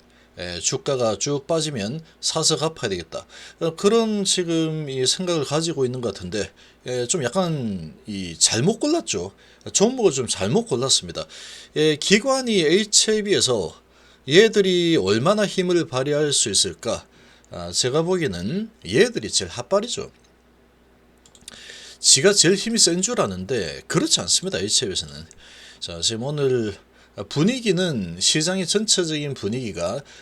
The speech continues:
윗골이 다는 분위기 또는 음봉을 보이는 분위기였죠. 이거는 시장 전체적인 분위기였고, 이 분위기는,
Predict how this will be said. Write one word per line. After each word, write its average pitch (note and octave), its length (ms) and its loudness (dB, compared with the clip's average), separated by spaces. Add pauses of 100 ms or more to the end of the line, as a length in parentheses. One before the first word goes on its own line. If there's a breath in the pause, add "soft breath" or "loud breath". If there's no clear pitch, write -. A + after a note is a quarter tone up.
(100)
윗골이 F#3 480 2
다는 D#3+ 260 0
분위기 A2 360 -4
또는 D#3 340 -2
음봉을 E3+ 720 2
보이는 C#3+ 600 0
분위기였죠. A2+ 720 -4 (420 loud breath)
이거는 F#3 280 2
시장 E3+ 340 0
전체적인 D#3+ 680 0
분위기였고, A2 840 -4 (300 loud breath)
이 A#3 220 -2
분위기는, C3+ 720 -2